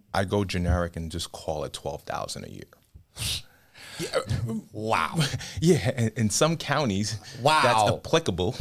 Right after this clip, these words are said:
Speaker 1: In others, it's like, "Oh." And then there are others who don't have as much in taxes, and that's a good thing.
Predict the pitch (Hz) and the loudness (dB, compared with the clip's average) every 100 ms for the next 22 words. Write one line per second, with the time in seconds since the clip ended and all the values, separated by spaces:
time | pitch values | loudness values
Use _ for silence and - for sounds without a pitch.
0 | - - 107 - 127 120 95 95 85 87 | -6 -4 -2 2 4 4 2 2 -2 -4
1 | - 90 85 82 - - _ _ _ _ | 0 2 2 -2 -14 -20 _ _ _ _
2 | 95 98 95 - - 87 - - 104 - | 0 2 2 0 -6 -10 -12 -10 -8 -8
3 | - - 90 92 90 90 87 85 87 - | -10 -6 -4 -2 -2 -2 -2 0 0 2
4 | 95 104 113 107 95 90 90 87 90 90 | 2 0 -2 -2 -2 -2 -2 -2 -2 -2
5 | 90 90 90 - 95 98 107 120 - 82 | -4 -4 -4 -4 -4 0 0 -2 -6 -8
6 | 82 78 80 92 127 - - - | -8 -8 -8 -6 -4 -4 -10 -12